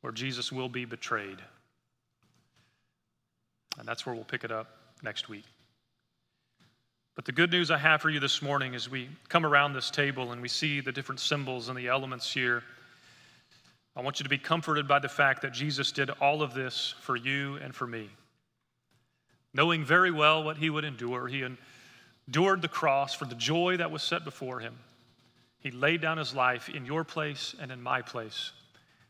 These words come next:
so that we could be forgiven, we could be redeemed. He's preparing himself to make the most costly sacrifice the world has ever seen. And in response to his sacrifice, let me pray,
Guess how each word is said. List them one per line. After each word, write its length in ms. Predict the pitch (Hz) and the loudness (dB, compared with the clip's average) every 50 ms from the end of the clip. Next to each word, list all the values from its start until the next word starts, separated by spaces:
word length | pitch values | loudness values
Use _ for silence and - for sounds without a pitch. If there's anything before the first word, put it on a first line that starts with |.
| _ _ _ _ - | _ _ _ _ -18
so 140 | - - | -14 -12
that 100 | 117 117 | -12 -8
we 120 | 113 131 143 | -6 -6 -6
could 140 | - 147 131 | -6 -6 -8
be 100 | 135 135 | -8 -10
forgiven, 560 | - - 123 117 123 120 117 120 117 117 110 | -8 -10 -8 -6 -6 -6 -6 -8 -10 -10 -12
we 100 | 113 123 | -12 -12
could 200 | 120 - 127 117 | -10 -10 -12 -8
be 240 | 117 117 117 117 110 - _ | -8 -8 -8 -8 -12 -14 _
redeemed. 420 | - 113 110 120 117 110 110 107 107 | -12 -10 -6 -6 -8 -6 -8 -10 -10
He's 220 | 123 123 117 - - - - | -8 -6 -6 -6 -8 -8 -2
preparing 460 | - 139 - - - 156 160 160 160 151 | -2 -2 0 4 6 6 6 6 4 0
himself 500 | 151 151 - - 135 123 117 113 - - - - - - _ _ _ _ _ _ _ _ _ _ _ _ _ _ _ - | -4 -4 -4 -2 0 0 -2 -2 -6 -12 -20 -20 -20 -20 _ _ _ _ _ _ _ _ _ _ _ _ _ _ _ -12
to 80 | - | -8
make 240 | 127 123 123 120 - | -4 -4 -4 -4 -4
the 60 | 135 | -8
most 260 | 123 120 113 - - | -8 -8 -8 -8 -6
costly 580 | - - 151 135 135 - - - 131 131 123 120 - - - - | 0 2 2 2 2 0 -4 -6 -6 -8 -8 -8 -10 -16 -20 -14
sacrifice 840 | - - - 139 120 113 - 120 - - 123 113 110 - - - - - - - - - _ - | -8 -2 2 2 2 2 0 -6 -2 -2 -2 -2 -2 -6 -10 -12 -12 -14 -18 -20 -20 -20 _ -10
the 80 | 135 | -8
world 300 | 117 117 120 117 113 113 | -6 -4 -2 -2 -4 -4
has 140 | 110 107 - | -8 -8 -8
ever 180 | 110 107 107 101 | -8 -8 -8 -6
seen. 280 | - - 107 98 92 101 - _ _ _ _ _ _ _ _ _ _ _ _ _ _ _ _ _ _ _ _ _ _ _ _ _ _ _ _ _ _ _ _ _ _ - | -6 -6 -6 -8 -16 -20 -20 _ _ _ _ _ _ _ _ _ _ _ _ _ _ _ _ _ _ _ _ _ _ _ _ _ _ _ _ _ _ _ _ _ _ -12
And 80 | 127 120 | -8 -6
in 80 | 117 113 | -6 -4
response 680 | 113 - - - - 151 156 170 175 - - - - - - | -2 -2 0 4 4 4 4 4 0 -4 -6 -6 -6 -8 -6
to 100 | - 156 | -4 -2
his 160 | 147 170 156 | -2 -2 -2
sacrifice, 800 | - - 139 127 - - 117 - - 127 123 113 - - - - - _ _ _ _ _ _ _ _ _ _ _ _ _ _ _ _ - | 2 2 2 2 2 0 -6 -4 -4 -4 -4 -4 -6 -12 -14 -16 -18 _ _ _ _ _ _ _ _ _ _ _ _ _ _ _ _ -14
let 80 | 120 120 | -10 -10
me 80 | 113 | -10
pray, 420 | - - - 135 127 127 131 127 | -8 0 2 4 4 4 4 0